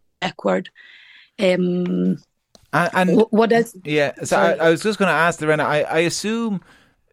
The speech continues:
Speaker 2: uh, people often do have to come back. People, people who maybe get the tattoo when the hair is only thinning, because if the hair continues to thin,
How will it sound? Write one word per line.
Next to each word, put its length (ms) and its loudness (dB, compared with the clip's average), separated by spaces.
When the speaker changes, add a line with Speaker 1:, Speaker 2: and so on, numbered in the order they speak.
Speaker 2:
uh, 240 -20
people 280 -4
often 260 -2
do 160 0
have 120 -4
to 80 -14
come 220 -2
back. 260 -2
People, 260 0
people 300 2
who 120 4
maybe 240 2
get 240 -2
the 80 -8
tattoo 680 -2
when 160 0
the 100 2
hair 220 4
is 100 0
only 220 0
thinning, 480 0
because 760 -6
if 140 -2
the 100 -2
hair 140 2
continues 580 0
to 120 -4
thin, 440 0